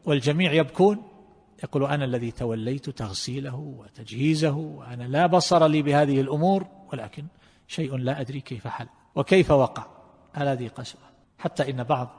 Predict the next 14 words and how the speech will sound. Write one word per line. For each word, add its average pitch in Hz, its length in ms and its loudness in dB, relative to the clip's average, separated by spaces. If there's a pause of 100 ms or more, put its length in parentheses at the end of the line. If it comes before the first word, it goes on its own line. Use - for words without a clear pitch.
(720)
القرابات 147 800 4
لهؤلاء 117 640 -2
لربما 143 540 0
ألحوا 175 440 4
عليه 135 380 0
أن 123 80 -6
يذهب 131 360 -2
ليبكي، 127 480 -4 (460)
يظنون 147 500 2
أنه 131 420 -6 (640)
كظيم، 123 460 -2 (540)
فيخشون 156 460 4
عليه 123 300 -2
من 117 180 -8